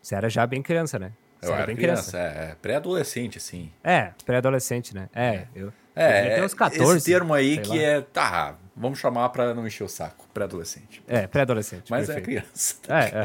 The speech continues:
Speaker 1: aham.
Speaker 2: <laughs>
Speaker 1: Então eu tava
Speaker 2: Eu tava nessa fase aí.
Speaker 1: É, e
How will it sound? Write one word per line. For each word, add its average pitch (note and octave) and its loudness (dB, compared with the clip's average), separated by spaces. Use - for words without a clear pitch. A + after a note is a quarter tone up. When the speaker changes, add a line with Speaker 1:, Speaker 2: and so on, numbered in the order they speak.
Speaker 1:
aham. A#2+ -4
Speaker 2:
<laughs> - -10
Speaker 1:
Então A#2 0
eu C3 0
tava B2 2
Speaker 2:
Eu B2+ 2
tava C3 6
nessa A#2+ -2
fase E2 -8
aí. D#2 -16
Speaker 1:
É, E3 2
e A2 0